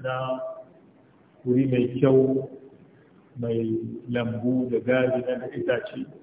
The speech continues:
da kayan marmari, da ruwa masu gudana.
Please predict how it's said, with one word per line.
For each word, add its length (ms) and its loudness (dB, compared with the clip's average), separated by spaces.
da 80 -8
kayan 320 4
marmari, 640 4
da 80 -6
ruwa 340 2
masu 380 -2
gudana. 400 0